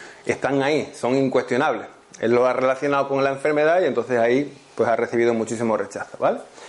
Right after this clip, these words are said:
Entonces, ¿qué es lo que ocurre? Que por una parte tenemos programas biológicos y por otra parte tenemos programas psicológicos. Y a raíz de todo lo que se deriva de Hammer y otras líneas de trabajo, nos estamos centrando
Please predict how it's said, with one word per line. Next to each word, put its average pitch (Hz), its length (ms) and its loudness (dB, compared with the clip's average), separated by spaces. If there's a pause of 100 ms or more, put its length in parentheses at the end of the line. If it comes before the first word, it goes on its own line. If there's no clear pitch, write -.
(680)
Entonces, 123 220 2
¿qué 220 80 0
es - 20 0
lo 233 80 2
que 233 60 -2
ocurre? 147 480 0 (180)
Que 139 80 0
por 139 140 -2
una 190 100 0
parte 208 220 -2
tenemos 175 240 0
programas 147 340 -2
biológicos 185 500 2
y 139 60 0
por 123 120 2
otra 139 100 4
parte 170 220 0
tenemos 151 500 -2
programas 143 420 -2
psicológicos. 127 720 -2 (240)
Y 123 80 2
a 127 60 2
raíz 160 260 0
de 175 120 0
todo 185 520 2 (160)
lo 120 140 0
que 123 80 -2
se 120 120 0
deriva 143 280 4
de 117 160 -2
Hammer 147 260 0 (720)
y 127 40 -4
otras 131 200 0
líneas 151 260 0
de 143 80 2
trabajo, 156 560 0 (380)
nos 123 160 2
estamos 160 320 -2
centrando 196 680 0